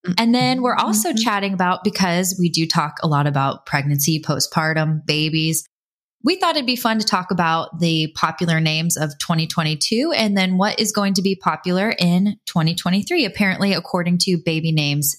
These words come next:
Speaker 1: dot com, which they have a podcast, which was pretty fun to listen to. Uh, when I was pregnant, I listened to them a couple times, but just giving them a little shout out. <laughs>
Speaker 2: For sure. And it's fun. I always loved that.
Speaker 1: It is fun.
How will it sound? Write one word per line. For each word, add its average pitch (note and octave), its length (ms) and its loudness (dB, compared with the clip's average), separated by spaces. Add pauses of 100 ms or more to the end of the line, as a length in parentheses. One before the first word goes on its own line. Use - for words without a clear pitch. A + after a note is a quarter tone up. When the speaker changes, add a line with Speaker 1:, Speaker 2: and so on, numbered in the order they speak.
Speaker 1:
dot C#3+ 260 -2
com, A#2+ 280 -2
which - 180 -2
they G3+ 140 0
have E3 280 0 (440)
a E3+ 80 0
podcast, D#3 640 0
which D3 280 -2
was D#3+ 160 0
pretty D3+ 280 0 (220)
fun D3+ 180 2
to D3 80 2
listen C#3+ 320 0
to. D3+ 280 0
Uh, D3 200 0
when D3+ 140 2
I C3+ 120 2
was C3 180 -2
pregnant, C#3+ 320 -2
I E2 80 -2
listened - 340 -2
to - 80 0
them D#3 180 -2
a F3 40 0
couple - 260 -8
times, - 420 -2
but - 200 -2 (580)
just - 160 0
giving D#3+ 160 0
them C#3+ 160 2
a C#3 80 2
little C#3 160 -4
shout - 300 -2
out. - 220 -2 (120)
<laughs> - 140 -2 (280)
Speaker 2:
For F3 120 4
sure. F3 340 0 (180)
And A#3+ 80 -2
it's C4+ 220 -2
fun. D3+ 460 -2
I G#3+ 140 2
always F3 280 -2
loved C#3+ 260 -6
that. C#3 340 0 (280)
Speaker 1:
It A#3+ 160 0
is A#3 240 0
fun. - 300 -2